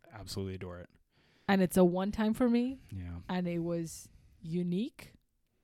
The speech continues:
Speaker 2: in some of the takes it had. It was also stunning to see, like, different tonalities within the film,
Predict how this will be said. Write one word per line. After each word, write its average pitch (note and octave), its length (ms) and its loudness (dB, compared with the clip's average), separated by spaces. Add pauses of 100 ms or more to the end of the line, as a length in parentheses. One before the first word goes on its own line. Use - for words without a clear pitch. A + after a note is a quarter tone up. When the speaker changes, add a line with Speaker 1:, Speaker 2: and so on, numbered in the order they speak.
(280)
Speaker 2:
in F3 440 0 (440)
some F#3 240 0
of E3+ 60 2
the E3+ 80 0
takes - 420 -4
it G#3+ 80 -2
had. A3 280 -2 (720)
It G3+ 80 8
was F#3+ 100 6
also F3+ 300 4
stunning F3 380 -2
to F3 120 2
see, D#3+ 480 -2 (1300)
like, F#3 180 0
different A#3 300 6
tonalities G3 600 0
within C4 260 2
the C4 80 2
film, C#4+ 360 2